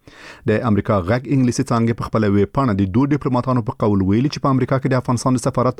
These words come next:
او دوو کونسلګریو حسابونه بند شوي دي. امریکا غږ ویلي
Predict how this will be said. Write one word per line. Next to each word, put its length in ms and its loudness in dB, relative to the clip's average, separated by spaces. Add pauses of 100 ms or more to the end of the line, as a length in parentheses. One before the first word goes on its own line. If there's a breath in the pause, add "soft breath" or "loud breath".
او 40 4 (140)
دوو 200 2
کونسلګریو 560 0
حسابونه 480 0
بند 220 0
شوي 260 2
دي. 80 2 (580 loud breath)
امریکا 360 0
غږ 380 0
ویلي 300 2